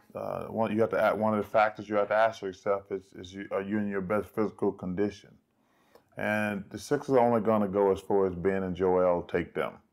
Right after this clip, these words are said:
You know, hopefully Ben worked on his jump shot this summer.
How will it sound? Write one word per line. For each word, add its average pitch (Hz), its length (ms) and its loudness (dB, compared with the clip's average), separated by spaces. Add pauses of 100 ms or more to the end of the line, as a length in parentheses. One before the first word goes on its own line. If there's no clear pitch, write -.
(520)
You 107 60 -8
know, 98 120 0
hopefully 104 320 0
Ben 101 300 0
worked 101 240 0
on 98 100 0
his 92 120 -2
jump 95 240 -2
shot 95 360 2
this 92 160 -10
summer. 98 460 -6